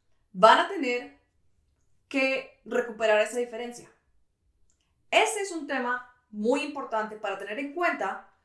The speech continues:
cuando elijamos a los candidatos a la presidencia, al Senado y al Congreso para las elecciones del veinte veinte.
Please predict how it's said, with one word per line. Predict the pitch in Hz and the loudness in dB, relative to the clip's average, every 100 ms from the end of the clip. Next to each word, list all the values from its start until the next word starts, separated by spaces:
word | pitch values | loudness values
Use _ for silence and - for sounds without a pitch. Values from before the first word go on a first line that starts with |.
| _ | _
cuando | - 247 | -4 -2
elijamos | 240 226 262 277 302 311 - | 0 0 0 0 -2 -8 -12
a | - | -6
los | 240 233 | -6 -6
candidatos | 233 214 214 226 233 240 254 - _ - | -8 -4 2 2 2 0 -4 -10 _ -6
a | |
la | 214 | -4
presidencia, | 214 214 240 277 294 339 349 - - _ _ _ _ _ - | -4 -6 -4 -4 -2 -4 -4 -6 -14 _ _ _ _ _ -12
al | 220 | -8
Senado | 208 208 233 247 269 285 - _ _ _ - | -6 -4 0 2 0 -2 -8 _ _ _ 2
y | |
al | 240 233 | 4 4
Congreso | 233 220 190 208 220 - _ | 0 -6 -6 -8 -12 -16 _
para | - 214 | 4 4
las | 208 | 4
elecciones | 190 185 214 208 208 | -4 -8 -8 -8 -10
del | 208 | -10
veinte | 180 175 | -10 -10
veinte. | 160 - | -12 -14